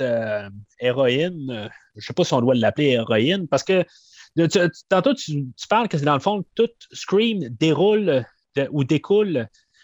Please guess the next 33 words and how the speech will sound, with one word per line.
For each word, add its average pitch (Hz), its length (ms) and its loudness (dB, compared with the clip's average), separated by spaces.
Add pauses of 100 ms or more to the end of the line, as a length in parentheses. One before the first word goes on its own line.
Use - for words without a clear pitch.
(120)
de 135 720 2
Maureen, 131 800 -2 (260)
mais, 160 480 0 (720)
euh, 151 180 4
je 165 140 0
sais - 320 -2
pas 330 260 0
si - 200 -6
ça, 151 240 2
c'est 160 120 -4
pas 247 200 -2
à 185 80 0
cause 196 320 -2
de 131 80 -4
Sidney 139 600 -8
aussi. - 320 -14 (540)
Parce 151 140 -2
que 180 180 2
dans 208 140 2
le 208 60 2
fond, 285 380 -2
ce, 151 180 -8
ce - 80 -10
qu'on 175 120 0
va 175 120 0
apprendre 220 320 -4
plus - 120 -18
tard 208 200 -4
dans 175 120 -4
le 123 80 -6
film, 214 540 -6
c'est - 240 -6
que, 165 480 2